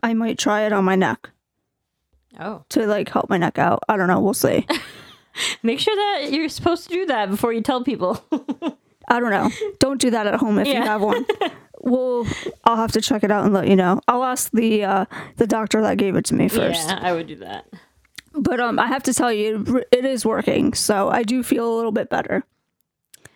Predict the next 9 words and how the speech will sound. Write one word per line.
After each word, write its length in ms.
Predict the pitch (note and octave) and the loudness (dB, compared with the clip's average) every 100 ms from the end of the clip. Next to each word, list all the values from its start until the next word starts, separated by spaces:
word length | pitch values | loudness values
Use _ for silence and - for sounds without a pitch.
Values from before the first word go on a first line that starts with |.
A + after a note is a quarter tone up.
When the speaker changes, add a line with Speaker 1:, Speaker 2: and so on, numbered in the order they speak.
| _ _ _ | _ _ _
Speaker 2:
Um, 400 | G3 G3+ G3 G3 | -2 0 0 -2
speaking 500 | - - A3 A3+ G3 | -6 -8 -6 -4 -4
of, 220 | G3 G3 | -4 -6
uh, 200 | F3+ C#3 | -8 -8
muscle 360 | G3 G3+ - F#3+ | -4 -2 -2 -2
pains 480 | - F#3+ F#3 F#3 F3+ | -2 0 2 2 2
and 100 | F#3 | 2
all 160 | F#3 | 2
that. 380 | F#3 F#3+ E3 - | 2 2 0 -6